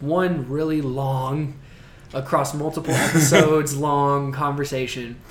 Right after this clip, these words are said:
Speaker 1: about, uh, what the soul needs to make it survive and thrive. And we will get to that in a minute. But before we do, um, because I love your,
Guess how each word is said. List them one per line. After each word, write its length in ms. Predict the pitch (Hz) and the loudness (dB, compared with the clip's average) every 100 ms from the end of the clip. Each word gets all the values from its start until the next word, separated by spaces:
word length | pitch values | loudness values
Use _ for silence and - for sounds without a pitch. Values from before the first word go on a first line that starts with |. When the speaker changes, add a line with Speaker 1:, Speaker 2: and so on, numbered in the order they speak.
| - - - | -20 -14 -8
Speaker 1:
about, 480 | 135 131 131 131 - | -2 0 0 -4 -8
uh, 360 | 135 123 120 117 | -12 -10 -10 -10
what 200 | 123 135 | -6 -6
the 80 | 135 | -4
soul 320 | - 143 139 | -2 -2 -2
needs 420 | 135 139 135 135 | -4 -4 -4 -6
to 100 | - | -8
make 240 | 127 131 131 | -8 -8 -8
it 80 | 135 | -10
survive 320 | 123 123 120 | -8 -8 -10
and 120 | 113 | -12
thrive. 360 | - 113 113 110 | -12 -10 -10 -12
And 140 | 127 120 | -12 -4
we 120 | 185 | -2
will 140 | 175 | -2
get 300 | - 160 - | -2 -4 -4
to 140 | - 143 120 - | -6 -8 -8 -10
that 480 | 143 139 98 - - - - - | -6 -6 -6 -10 -16 -18 -20 -14
in 140 | 135 | -12
a 40 | 110 | -8
minute. 340 | 127 139 113 | -8 -8 -10
But 100 | 101 | -14
before 340 | 113 - 180 185 | -18 -8 -2 0
we 140 | 160 | 0
do, 320 | 127 110 107 - - - - - - 135 | 0 -6 -10 -16 -20 -20 -20 -20 -20 -12
um, 360 | 127 123 113 107 | -10 -8 -10 -8
because 800 | 139 139 - 214 226 220 160 - | -8 -8 0 2 4 4 0 -4
I 100 | 135 | -6
love 420 | 131 135 131 120 | -2 -2 -2 -6
your, 480 | 123 120 117 113 113 | -10 -8 -8 -10 -14